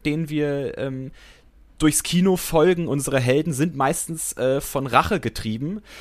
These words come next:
Und das ist immer eine Komponente, die, die da den Anti-Helden gibt. Bei Batman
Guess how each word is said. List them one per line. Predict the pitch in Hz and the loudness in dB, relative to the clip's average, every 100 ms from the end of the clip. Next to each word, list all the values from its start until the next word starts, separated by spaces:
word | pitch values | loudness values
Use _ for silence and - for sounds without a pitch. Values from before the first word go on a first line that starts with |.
| - - - - | -20 -20 -14 -2
Und | 147 151 - - - - | 0 0 -2 -12 -12 -10
das | - - - | -8 -6 -4
ist | 160 - - - | -4 -4 -6 -2
immer | 147 190 202 196 185 - - | 0 2 0 0 -4 -8 -4
eine | 139 165 | -2 -2
Komponente, | - 160 165 156 131 131 180 190 185 180 | -2 -2 0 -2 0 -2 -2 -2 -4 -4
die, | - 160 165 175 - - - - - - | -6 -6 -4 -6 -8 -18 -20 -20 -20 -12
die | 143 | -4
da | 151 151 143 | 0 0 0
den | 151 131 | -2 0
Anti-Helden | 156 202 196 120 110 107 | 0 2 2 2 2 0
gibt. | 104 - - - - - _ _ - | -2 -4 -8 -14 -16 -20 _ _ -20
Bei | - 107 123 | -4 4 6
Batman | 101 135 - 139 131 | 6 4 2 -2 -2